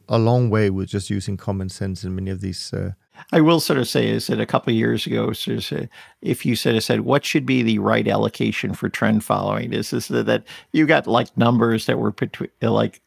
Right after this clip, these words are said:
Speaker 2: eh, zero. <laughs> And, and now even if you sort of say, like,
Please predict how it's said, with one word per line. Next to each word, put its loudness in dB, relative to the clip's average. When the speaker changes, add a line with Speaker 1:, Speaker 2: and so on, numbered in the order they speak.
Speaker 2:
eh, 0
zero. 4
<laughs> -4
And, 0
and 2
now 4
even -2
if -2
you -2
sort -4
of -2
say, -2
like, 0